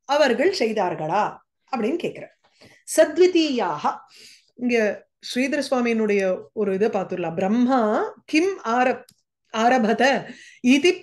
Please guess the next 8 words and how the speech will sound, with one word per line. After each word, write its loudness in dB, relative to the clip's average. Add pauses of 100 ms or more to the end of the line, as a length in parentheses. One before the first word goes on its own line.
பிரஷ்னஸ்ய 0 (400)
யக்ஷாதீன் 2 (180)
சிருஷ்டவான் 0
இதி 0
உத்தரம் 0
வக்தும் -2 (520)
பூர்வோக்தாம் 2 (120)
சிருஷ்டிம் -2